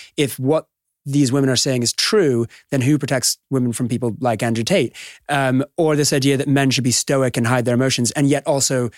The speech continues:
these men are constantly whining about how the whole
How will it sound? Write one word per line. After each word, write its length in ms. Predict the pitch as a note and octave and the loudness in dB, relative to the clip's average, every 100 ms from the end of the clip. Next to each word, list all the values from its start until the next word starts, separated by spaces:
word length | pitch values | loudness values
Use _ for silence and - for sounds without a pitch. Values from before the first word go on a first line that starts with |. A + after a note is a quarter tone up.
| - - | -16 -6
these 160 | C3+ | -4
men 100 | C3 | -2
are 60 | B2+ | -4
constantly 480 | - C3+ A#2 - B2 | -4 -6 -6 -6 -6
whining 640 | A2 B2+ C3+ B2+ A2+ A2 - _ - | -2 0 0 0 -2 -6 -10 _ -8
about 680 | C3+ A2+ B2 A2+ A2+ - - - | -6 -4 -2 0 0 -2 -6 -4
how 320 | - C3+ B2 | -2 0 0
the 100 | A2+ | 0
whole 340 | A2+ B2 A#2+ | 0 0 0